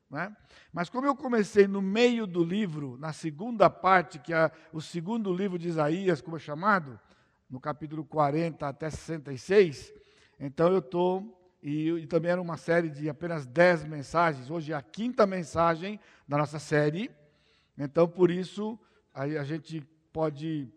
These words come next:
pegar no meio, cortar no meio do texto,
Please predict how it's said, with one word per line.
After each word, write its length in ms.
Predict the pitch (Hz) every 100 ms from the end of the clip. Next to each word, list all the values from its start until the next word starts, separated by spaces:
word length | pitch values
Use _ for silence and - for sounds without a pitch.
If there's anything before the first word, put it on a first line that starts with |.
| _
pegar 400 | 165 165 160 170
no 140 | 175 170
meio, 340 | 165 175 175
cortar 520 | 175 170 151 160 170
no 100 | 170
meio 240 | 170 170 170
do 180 | 170
texto, 720 | 196 - 170 175 - 240 320